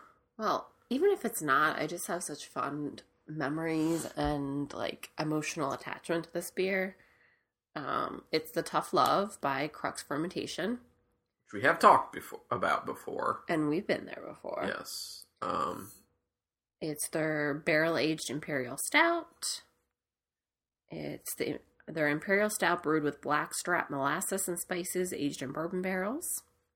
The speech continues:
Speaker 1: It's eleven point five.
Speaker 2: Oh, I didn't see the eleven point five on there. I researched it ahead of time 'cause I didn't think I saw it.
Speaker 1: And it was bottled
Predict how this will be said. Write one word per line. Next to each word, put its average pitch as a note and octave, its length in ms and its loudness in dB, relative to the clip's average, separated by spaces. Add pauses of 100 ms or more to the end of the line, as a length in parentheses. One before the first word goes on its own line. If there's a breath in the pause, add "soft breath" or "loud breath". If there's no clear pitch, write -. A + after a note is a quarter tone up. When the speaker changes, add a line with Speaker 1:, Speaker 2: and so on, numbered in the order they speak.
(460)
Speaker 1:
It's C#3+ 180 -6
eleven C#3 380 -4
point - 340 -10
five. D4 320 -2 (1400)
Speaker 2:
Oh, D3 180 4
I F#2 60 2
didn't G#2 260 -2
see A2 140 -6
the G2+ 100 -6
eleven G#2 280 -2
point A2 220 -8
five A#2 220 -4
on B1+ 140 -4
there. G2+ 160 -6 (760)
I - 60 -2
researched A2 600 0
it F#2 100 0
ahead G#2+ 240 2
of - 120 -12
time - 220 -4
'cause G#2 160 -8
I F#2+ 60 -4
didn't F#2+ 260 -8
think G2 160 -10
I G2 40 -12
saw G2+ 240 -8
it. - 60 -12 (280)
Speaker 1:
And F#3+ 260 -8
it F#3+ 100 -10
was G3 160 -8
bottled E3+ 840 -2